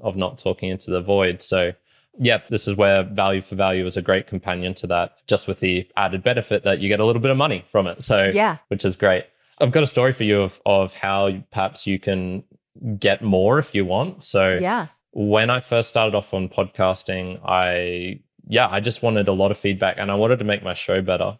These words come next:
Speaker 1: So what I was doing was I was going into Instagram and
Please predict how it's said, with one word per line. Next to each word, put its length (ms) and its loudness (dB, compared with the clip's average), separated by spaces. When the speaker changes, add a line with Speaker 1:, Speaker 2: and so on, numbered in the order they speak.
Speaker 1:
So 400 2
what 320 4
I 80 2
was 200 0
doing 360 2
was 400 2
I 80 2
was 140 0
going 200 2
into 200 -2
Instagram 760 0
and 260 -4